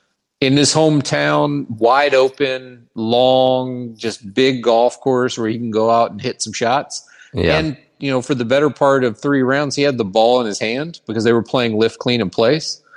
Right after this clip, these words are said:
Speaker 2: Yeah.
Speaker 1: I thought that would have been it. So
Speaker 2: Hmm.
Speaker 1: I, I just, it doesn't seem like his game is clicking on all cylinders like you would want heading into a major.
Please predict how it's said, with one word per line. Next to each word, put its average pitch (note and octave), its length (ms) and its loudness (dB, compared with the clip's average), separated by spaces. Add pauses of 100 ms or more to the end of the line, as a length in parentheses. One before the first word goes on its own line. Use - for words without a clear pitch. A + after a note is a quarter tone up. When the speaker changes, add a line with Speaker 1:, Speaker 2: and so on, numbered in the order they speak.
(360)
Speaker 2:
Yeah. F2+ 260 0 (480)
Speaker 1:
I B2 140 0
thought D3+ 260 2
that D3 140 2
would D3 120 4
have C#3+ 80 -2
been C#3 160 0
it. D#3 180 -2 (480)
So G#2+ 600 2
Speaker 2:
Hmm. - 160 -12
Speaker 1:
I, C3 240 -2
I C#3+ 160 0
just, C3+ 360 -4
it C3 100 -6
doesn't E3 340 0
seem D3 320 -4
like A#2+ 160 -2
his G#2+ 160 -4
game A2+ 400 0
is G2 100 -6
clicking A2+ 440 -2
on G#2+ 140 0
all G2+ 160 4
cylinders A#2+ 640 2
like A2+ 220 0
you B2 180 4
would G2+ 240 2
want A#2+ 400 2
heading A2 320 0
into F#2+ 760 2 (640)
a G#2 60 2
major. G2 560 0